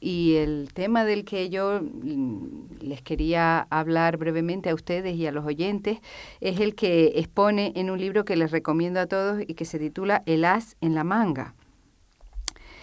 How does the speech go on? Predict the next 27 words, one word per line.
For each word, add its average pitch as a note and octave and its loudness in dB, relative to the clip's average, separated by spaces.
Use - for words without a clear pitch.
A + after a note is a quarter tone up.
Lo G#3 6
escribió A3+ 8
en G#3+ 2
el G#3+ 2
año B3 8
noventa G#3+ 4
y F3 0
ocho, F3 0
es F3+ -6
decir, F#3+ -6
cuando, E3+ 2
mm, D3+ 0
escribió F3 -4
este G#3+ -2
libro A3 4
ella G#3+ 2
tenía G#3 -2
ochenta E3+ -2
y D#3+ 4
nueve E3+ 2
años. C#3 0
Y G3 0
trata, C4 6
en F#3+ 2
sus G3+ -2
propias A3+ 4
palabras, C4 6